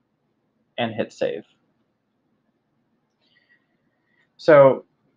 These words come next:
obviously manually evaluating an initiative is what you guys are used to,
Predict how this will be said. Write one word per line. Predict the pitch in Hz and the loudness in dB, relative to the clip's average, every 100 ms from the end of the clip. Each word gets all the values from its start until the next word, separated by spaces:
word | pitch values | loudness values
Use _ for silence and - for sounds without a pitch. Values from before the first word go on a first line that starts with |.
| - | -2
obviously | 185 214 214 208 | 0 0 -2 -2
manually | 147 139 139 139 135 | -2 -2 -2 -2 0
evaluating | 123 120 120 117 113 | 2 4 4 2 -2
an | 110 | -4
initiative | 151 - 165 165 160 156 - - | -6 -4 -2 0 -2 -8 -20 -6
is | 139 131 127 120 - | 0 0 0 -4 -6
what | 131 117 | -4 -2
you | 123 | 0
guys | 117 110 | 0 0
are | 110 | -2
used | 139 165 - | -4 -4 -4
to, | 180 202 | -6 -4